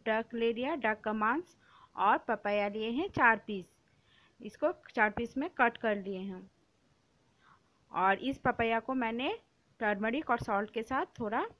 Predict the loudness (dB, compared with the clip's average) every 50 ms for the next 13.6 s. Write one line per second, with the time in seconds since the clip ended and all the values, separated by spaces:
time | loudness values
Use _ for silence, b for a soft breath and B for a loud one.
0 | _ _ _ _ _ _ _ 2 2 2 2 2 0 -2 -2 0 -2 -4 -4 -4
1 | -4 -2 0 0 2 2 0 -2 -2 -2 -4 -2 -2 -2 -2 -2 -2 -2 -2 -2
2 | -2 -2 0 0 0 0 -2 -4 -6 -6 _ _ -2 -2 -2 -2 -4 -6 -6 -4
3 | -4 -4 -4 -4 -2 -2 -2 -2 -4 -6 -4 -4 -2 -2 -2 -2 -4 -6 -6 -6
4 | -6 -4 -2 -2 -2 -4 -6 _ -6 -4 -2 -2 -2 -2 -2 -2 -2 -2 -2 -2
5 | -2 -2 -4 -4 -6 -8 _ _ _ B B B B B B B B B -6 -4
6 | -2 0 0 0 0 -2 _ -20 -20 -14 _ -8 -8 -4 -2 -2 -2 -2 -2 -2
7 | -2 -2 -2 -2 -4 -4 -4 -2 -2 -2 -2 -2 -2 -2 -2 -2 -2 -2 -4 -6
8 | -6 -6 -6 -6 -4 -6 -6 -6 -6 -8 -8 -6 -4 -2 -2 -2 -2 -2 -4 -4
9 | -4 -4 -4 -4 -4 -2 -2 -2 -2 -2 -2 -2 -4 -6 -10 B B B B B
10 | B B -4 -2 0 2 2 2 0 -2 -6 _ _ _ -2 -2 -2 -2 -4 -6
11 | -6 -4 -4 -4 -2 -2 -2 -4 -4 -4 -6 -8 -8 -10 -12 -16 _ _ _ _
12 | _ _ _ _ _ _ _ _ _ _ _ _ _ _ _ _ _ _ _ b
13 | b b b b b b b _ -2 -2 -2 0